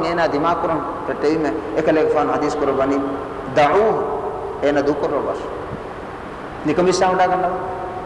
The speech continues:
আগমে হালতে কি কোবাত? মিসকি তেরে আরাবিয়ে কাইসফা কুড়ে দৌলি মে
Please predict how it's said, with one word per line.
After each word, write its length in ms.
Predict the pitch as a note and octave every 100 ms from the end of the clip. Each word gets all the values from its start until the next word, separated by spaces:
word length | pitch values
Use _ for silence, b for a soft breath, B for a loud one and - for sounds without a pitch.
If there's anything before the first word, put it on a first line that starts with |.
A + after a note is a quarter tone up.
| - - - - - - - - - - - C3+
আগমে 320 | D3+ F3 F#3
হালতে 300 | F3+ F#3+ F#3 F3+
কি 60 | F#3
কোবাত? 260 | G3 F#3 F#3+ - - - - - - - - - C#3+
মিসকি 260 | G3 - C#4 F#3
তেরে 220 | F#3 G3 D#3+ C#3+ E3
আরাবিয়ে 400 | G3+ A3+ A3+ A3
কাইসফা 380 | F#3 F#3+ - A3 A3+ - - -
কুড়ে 180 | D#3 G3
দৌলি 240 | A3 B3
মে 100 | F3